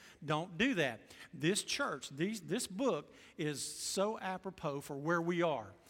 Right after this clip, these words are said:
We are, if you're a believer, you're living in the days of an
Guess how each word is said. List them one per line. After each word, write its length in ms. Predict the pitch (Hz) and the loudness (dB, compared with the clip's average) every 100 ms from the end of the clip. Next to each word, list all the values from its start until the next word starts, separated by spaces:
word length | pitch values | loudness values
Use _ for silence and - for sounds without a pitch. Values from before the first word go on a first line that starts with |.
| - - - | -20 -20 -10
We 300 | 143 202 220 | 0 2 2
are, 240 | 175 180 | 2 0
if 220 | 202 147 | -4 -2
you're 140 | 185 240 | -2 -2
a 40 | |
believer, 540 | 220 240 254 160 156 160 | -2 0 0 0 -6 -6
you're 320 | 147 185 208 | -2 -2 0
living 640 | 208 233 156 151 151 175 - | 2 2 2 -2 -4 -10 -6
in 160 | 170 | -4
the 80 | 147 | -4
days 440 | 131 185 170 160 - | 0 2 4 0 -4
of 220 | 170 139 | -6 -4
an 160 | 123 | -6